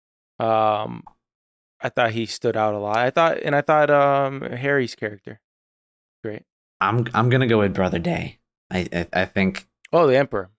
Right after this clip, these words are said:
Speaker 2: Yeah, the,
Speaker 1: Yeah.
Speaker 2: the, the, the Emperor here. I, I think. Uh, I mean, again, you, you mentioned it earlier when you were talking about him as, as your favorite character. I think he just really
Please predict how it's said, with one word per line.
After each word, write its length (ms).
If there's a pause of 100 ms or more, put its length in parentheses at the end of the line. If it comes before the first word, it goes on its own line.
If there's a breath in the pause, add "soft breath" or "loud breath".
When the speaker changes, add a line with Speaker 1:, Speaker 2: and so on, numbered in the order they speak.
Speaker 2:
Yeah, 400
the, 120
Speaker 1:
Yeah. 100
Speaker 2:
the, 120
the, 180
the 200
Emperor 280
here. 300 (120)
I, 200
I 100
think. 420
Uh, 380 (1400)
I 40
mean, 120
again, 220
you, 160
you 100
mentioned 340
it 60
earlier 280
when 100
you 40
were 60
talking 240
about 160
him 140
as, 200
as 140
your 80
favorite 300
character. 500
I 120
think 260
he 120
just 240
really 600